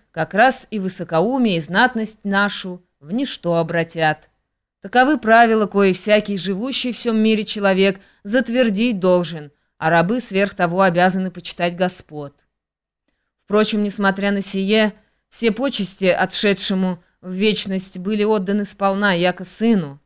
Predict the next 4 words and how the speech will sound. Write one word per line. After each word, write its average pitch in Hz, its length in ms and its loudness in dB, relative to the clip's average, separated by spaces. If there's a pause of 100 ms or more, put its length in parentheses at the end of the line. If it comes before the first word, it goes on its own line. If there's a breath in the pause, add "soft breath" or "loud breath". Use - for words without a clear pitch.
(520)
Покров 208 460 2
из 214 100 -6
Москвы 214 420 0
выписали, 180 800 -2